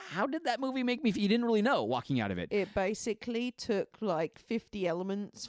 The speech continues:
Speaker 2: from Marvel movies and then tried to shove it into one D C movie.
Speaker 1: Yes. A-,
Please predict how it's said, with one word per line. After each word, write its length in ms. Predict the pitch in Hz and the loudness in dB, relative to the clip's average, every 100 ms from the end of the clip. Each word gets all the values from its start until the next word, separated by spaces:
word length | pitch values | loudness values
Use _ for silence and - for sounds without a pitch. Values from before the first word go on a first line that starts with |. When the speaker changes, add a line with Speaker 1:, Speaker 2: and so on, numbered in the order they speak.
| - | -6
Speaker 2:
from 400 | 196 170 170 170 - _ _ _ | -2 0 -2 -8 -12 _ _ _
Marvel 520 | 190 190 185 185 233 | -4 0 0 -2 -2
movies 600 | 247 262 262 277 277 254 - - | -2 -2 -2 -2 -4 -6 -10 -4
and 200 | 185 185 | -2 -2
then 200 | 180 180 | -2 -4
tried 260 | - 208 180 | -4 -2 -2
to 60 | |
shove 300 | 196 - 202 185 | -2 -2 -2 -2
it 80 | - | -4
into 400 | 202 190 - 196 | -6 -6 -4 -4
one 600 | 170 170 185 175 165 170 _ _ - 175 | -2 -2 -2 -2 -6 -10 _ _ -16 -8
D 180 | 214 185 | -6 -4
C 280 | - 185 175 | -4 -6 -4
movie. 460 | 151 143 135 117 - | -6 -4 -6 -8 0
Speaker 1:
Yes. 380 | 143 113 - - _ _ _ _ _ _ | 2 2 -2 -6 _ _ _ _ _ _
A-, 20 | - | -4